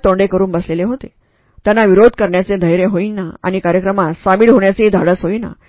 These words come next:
हे पुढारी कशाची क्रांतिकारक चळवळ करणार आणि ब्रिटिश सरकारला हे काय आव्हान देणार,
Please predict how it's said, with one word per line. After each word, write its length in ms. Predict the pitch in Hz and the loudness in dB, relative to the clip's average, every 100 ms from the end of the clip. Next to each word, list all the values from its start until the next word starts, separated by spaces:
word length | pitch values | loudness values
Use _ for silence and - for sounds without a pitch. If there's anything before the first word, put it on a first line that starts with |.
| _ _ _ - | _ _ _ 2
हे 120 | 285 | 2
पुढारी 540 | 302 220 220 226 160 - _ _ - | 4 4 4 2 -4 -10 _ _ 0
कशाची 420 | 254 262 262 294 | 2 4 2 2
क्रांतिकारक 640 | - 190 196 226 220 226 | 2 0 0 2 4 4
चळवळ 280 | - 185 190 | 2 2 2
करणार 460 | 196 170 175 170 160 | 2 -4 -4 -4 -4
आणि 140 | 180 185 | -6 -4
ब्रिटिश 280 | 180 190 | -2 -4
सरकारला 400 | - 170 180 180 | -4 -4 -2 -2
हे 180 | 190 202 | -2 -2
काय 180 | 226 294 | -2 -2
आव्हान 300 | 262 233 214 | 0 0 0
देणार, 340 | 185 196 175 | 0 0 -2